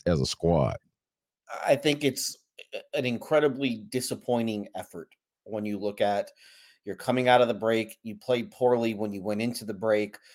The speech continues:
Speaker 2: you started to get some guys, you, you come back, you get some guys, you get two guys healthy going into this game. Um, you talk about how you're right,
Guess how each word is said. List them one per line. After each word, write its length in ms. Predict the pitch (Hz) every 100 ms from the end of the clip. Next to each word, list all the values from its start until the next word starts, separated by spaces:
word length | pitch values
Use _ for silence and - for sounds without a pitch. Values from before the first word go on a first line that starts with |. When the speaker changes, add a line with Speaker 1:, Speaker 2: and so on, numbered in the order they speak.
| - -
Speaker 2:
you 60 |
started 380 | 104 - 113 113
to 40 | 104
get 160 | 120
some 200 | - 120
guys, 260 | 107 104 98
you, 140 | 107 -
you 140 | 120
come 260 | - 139 135
back, 260 | 127 127 123
you 80 |
get 180 | 113 131
some 120 | 131
guys, 200 | 117 107 107
you 80 | 110
get 140 | 110
two 120 | -
guys 280 | 131 123 117
healthy 500 | 120 120 120 120 113 _ _ _
going 220 | 117 117
into 200 | 117 110
this 180 | 107 110
game. 520 | - 107 107 107 104 - _ _ _
Um, 420 | - 90 87 82 78
you 220 | 87 98 101
talk 260 | 113 120
about 300 | 123 117 117
how 300 | 101 113 117
you're 360 | 110 104 98 90
right, 300 | 82 113 120